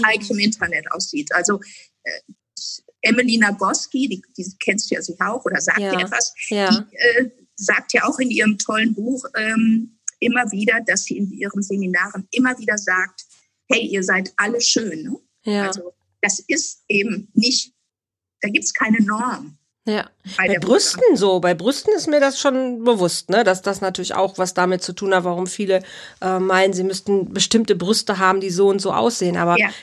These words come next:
Speaker 2: wenn's jetzt um die Vulva geht, da, da,
Speaker 1: Ja.
Speaker 2: das, das habe ich noch nicht, noch
Speaker 1: Ja.
Speaker 2: nicht so registriert, dass ich mich da e-, auch operieren lasse, um
Speaker 1: Ja.
Speaker 2: eben so einer bestimmten Norm, also ich
Speaker 1: Ja.
Speaker 2: bin aber auch noch nie die, auf die Idee gekommen, dass es eine Vulva-Norm gibt.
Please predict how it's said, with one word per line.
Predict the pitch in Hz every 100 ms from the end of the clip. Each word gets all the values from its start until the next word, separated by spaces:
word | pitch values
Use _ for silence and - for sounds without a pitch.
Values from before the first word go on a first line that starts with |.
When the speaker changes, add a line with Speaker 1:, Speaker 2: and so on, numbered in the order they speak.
| -
Speaker 2:
wenn's | 190 180
jetzt | 185 180
um | 175
die | 170 170
Vulva | 254 294 262
geht, | 247 247 -
da, | 175 190
da, | 226
Speaker 1:
Ja. | 233 214
Speaker 2:
das, | 294 285 -
das | 294 285 311
habe | 285
ich | -
noch | 269
nicht, | 247 269 - - - - - -
noch | 214 262
Speaker 1:
Ja. |
Speaker 2:
nicht | 254 262
so | 269
registriert, | 233 247 247 - - 330 175 196
dass | 185
ich | 196
mich | 208 196
da | - 214 240 -
e-, | 226 - 233
auch | 269 311 -
operieren | 220 202 185 180 220 233
lasse, | 214 214 208 220
um | 214 226 226
Speaker 1:
Ja. | 202 - _
Speaker 2:
eben | 220 214 214 208 208
so | 185
einer | 202 202
bestimmten | 202 - - 226 - 208 208 202 190 - _ _ _ _ -
Norm, | 180 180 190 226 196 160 160 -
also | 180 170
ich |
Speaker 1:
Ja. | 196
Speaker 2:
bin | 208
aber | 185
auch |
noch | 180 180
nie | 196
die, | 180 202 -
auf | 185
die | 196
Idee | 185 202
gekommen, | 208 208 202
dass | 196
es | 190
eine | 196 180
Vulva-Norm | 214 196 175 165 165
gibt. | 165 160